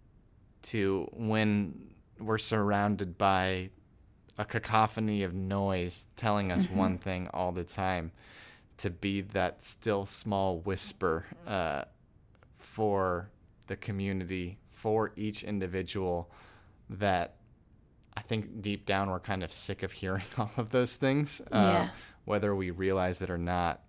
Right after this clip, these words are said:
Speaker 1: Um, but being that still small whisper that points us towards the Holy Spirit and I-,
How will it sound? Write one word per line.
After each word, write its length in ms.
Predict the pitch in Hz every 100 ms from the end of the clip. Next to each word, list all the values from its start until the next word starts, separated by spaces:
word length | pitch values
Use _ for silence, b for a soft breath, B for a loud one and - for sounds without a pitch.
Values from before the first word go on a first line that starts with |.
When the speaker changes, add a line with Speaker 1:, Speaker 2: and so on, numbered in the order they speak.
| -
Speaker 1:
Um, 480 | 90 87 87 80 - - - -
but 220 | 110 92
being 220 | 101 98
that 180 | 92 -
still 320 | - 104 95
small 360 | - 98 85 90
whisper 560 | 90 - 92 85 80 - - -
that 400 | 95 90 87 - b b b b b b b - -
points 300 | - 131 117
us 120 | 117
towards 460 | - 120 113 110 - - - - -
the 120 | - 113
Holy 240 | 120 120
Spirit 380 | - 143 143 107
and 160 | 104
I-, 180 | 98 104